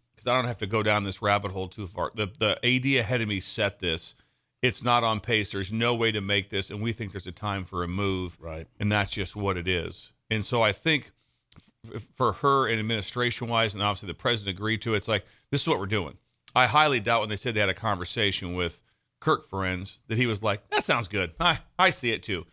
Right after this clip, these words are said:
Speaker 1: I, I guarantee that he fought that hard. And it was like, "This is what we're doing. We're gonna put the narrative out there. This is what we're gonna have happen." And then everybody's always, also will always say the next thing is like that. "That's it. He's out.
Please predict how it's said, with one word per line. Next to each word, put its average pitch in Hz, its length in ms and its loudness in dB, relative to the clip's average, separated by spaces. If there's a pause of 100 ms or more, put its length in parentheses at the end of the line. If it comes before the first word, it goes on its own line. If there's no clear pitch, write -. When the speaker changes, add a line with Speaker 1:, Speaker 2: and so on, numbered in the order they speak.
(260)
Speaker 1:
I, 123 180 2
I 131 80 6
guarantee 120 540 0
that - 240 -4
he 104 400 -4 (500)
fought 104 280 0
that 65 260 -4 (540)
hard. 82 420 0 (320)
And 113 100 0
it 110 40 0
was 101 120 -2
like, 95 200 -2
"This 110 180 -2
is 92 140 -4
what 92 200 -2
we're 90 80 -8
doing. 76 460 -10
We're 101 120 -12
gonna 98 120 -2
put 110 200 -6
the 101 80 -4
narrative 92 360 -2
out 85 220 0
there. 87 120 -6
This 87 140 -8
is 101 60 -10
what 90 140 -10
we're 90 100 -12
gonna 82 140 -6
have 87 240 -6
happen." 85 440 -6 (320)
And 123 100 0
then 127 60 4
everybody's 131 340 4
always, 104 240 2
also 104 340 0
will 95 160 0
always 92 200 0
say 98 120 -2
the 90 80 0
next 98 200 -2
thing 92 100 -4
is 87 80 -4
like 85 160 -2
that. 80 180 -4
"That's 135 280 4
it. 127 300 4 (440)
He's 127 240 4
out. 80 320 -2